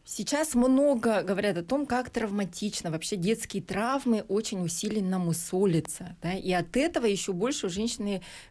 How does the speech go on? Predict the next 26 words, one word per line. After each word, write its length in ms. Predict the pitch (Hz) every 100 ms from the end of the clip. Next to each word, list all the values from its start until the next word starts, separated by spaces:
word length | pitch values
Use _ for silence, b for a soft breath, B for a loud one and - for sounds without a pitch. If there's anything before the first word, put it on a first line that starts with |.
| -
ка-, 180 | 196 180
как 220 | 196 175
правило, 400 | 185 180 175 170
чаще 420 | - 165 165 165
возникает 580 | 147 170 180 175 185 175
страх 360 | - 233 320
того, 280 | - 175 185
что 220 | 240 196
развод 480 | 185 165 151 247 302
навредит 500 | 185 147 151 175 233 -
ребёнку. 520 | 165 151 170 143 -
И 120 | -
она 220 | 160 190 254
начинает 560 | 202 - 180 220 330 B B -
держаться 760 | 170 202 170 190 214 214 - 170
за 180 | 170
отношения, 760 | 170 170 160 - 240 330 339 185
лишь 460 | 151 180 226 339 339
бы 200 | 294 285
ребёнку 540 | 165 160 190 247 254
было 240 | 185 170 190
хоро-, 180 | - -
как 220 | - 175
будто 240 | 170 233 196
ради 240 | 185 180
ребёнка. 460 | 180 165 151 -